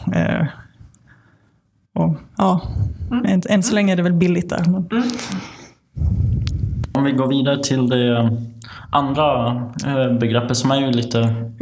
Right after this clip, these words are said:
Speaker 1: Kulturellt kapital.
Speaker 3: Ja, som
Speaker 1: Ja, det knyter ju an,
Speaker 3: Ja.
Speaker 1: eh, till här. Ehm, så när jag pratar om kulturellt kapital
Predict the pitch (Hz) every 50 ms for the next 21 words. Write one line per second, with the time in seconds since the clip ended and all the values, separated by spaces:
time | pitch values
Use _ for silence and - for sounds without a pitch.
0 | 196 - 220 202 - 202 196 185 - - 196 - - 214 190 131 127 123 - -
1 | - 196 208 214 208 208 - - 202 202 - 220 202 196 220 196 190 185 160 151
2 | 156 156 - 135 123 117 120 - 175 170 156 165 160 - - 190 175 - - -
3 | - 165 165 160 160 165 160 - - - - - - - - - - - - _
4 | _ _ _ - 170 170 175 175 175 170 170 170 165 160 165 - - _ _ _
5 | _ - - - - - - - 185 180 170 - - - 262 - - _ _ _
6 | 202 220 226 226 220 220 220 202 208 190 175 - 180 170 180 180 170 165 - 180
7 | - 160 185 165 156 151 156 160